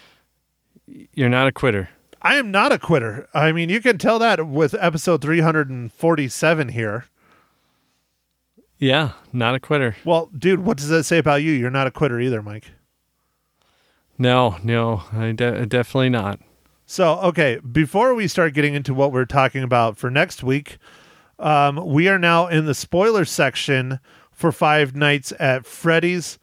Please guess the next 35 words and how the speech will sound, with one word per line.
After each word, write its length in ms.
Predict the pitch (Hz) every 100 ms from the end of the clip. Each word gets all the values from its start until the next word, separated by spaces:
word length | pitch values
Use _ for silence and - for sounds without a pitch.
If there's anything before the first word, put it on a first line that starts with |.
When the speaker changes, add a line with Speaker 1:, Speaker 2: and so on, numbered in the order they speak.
| _ _ _ _ _
Speaker 2:
Mike, 460 | 147 147 160 165 - -
do 100 | 165
you 140 | 175
want 180 | 214 226
to 80 | 214
spoil 380 | - 208 208 208
it 100 | 190
first, 380 | 190 185 - 160
or 100 | 147
do 60 |
you 80 | 147
want 180 | 151 143
me 60 |
to 80 | 131
roll 240 | 127 123 120
into 180 | 117
it? 120 | 120 -
Now, 300 | 139 151 151
see, 200 | - 165
you're 200 | 156 208
the 140 | 208
host. 260 | 156 127 -
You 80 | 160
should 160 | -
be 40 | 147
doing 220 | 120 113
this, 160 | 107 -
but 180 | 127 117
I 100 | 143
don't 160 | 185 165
care. 220 | 170 117
I'm 140 | 135
taking 360 | 143 196 202 196
it 100 | 165
back. 320 | 160 117 -